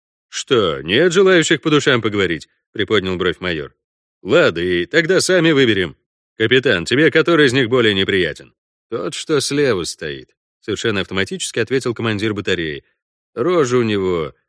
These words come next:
ночью, не дай бог, на узкой дорожке увидать». «И не увидишь более», — кивнул Снежный. «Забирайте его, ребята».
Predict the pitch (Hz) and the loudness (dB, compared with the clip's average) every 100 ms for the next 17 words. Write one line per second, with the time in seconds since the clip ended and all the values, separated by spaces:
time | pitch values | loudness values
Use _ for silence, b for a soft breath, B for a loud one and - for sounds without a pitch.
0 | _ 156 175 139 - 131 131 127 131 120 | _ -6 -2 0 0 0 0 2 0 0
1 | 117 104 120 110 95 - 98 90 78 62 | -2 -2 -2 0 -2 -6 -6 -6 -8 -14
2 | - _ _ _ _ _ _ _ 147 160 | -20 _ _ _ _ _ _ _ 2 4
3 | 139 131 117 120 107 92 90 95 85 82 | 4 4 2 2 0 -2 0 0 0 -4
4 | 73 - _ _ - 101 92 87 - 73 | -6 -12 _ _ -8 -6 -4 -6 -8 -10
5 | 76 - _ _ _ - 180 170 170 123 | -12 -20 _ _ _ 0 4 4 4 2
6 | 123 110 98 78 - | 2 0 0 -4 -10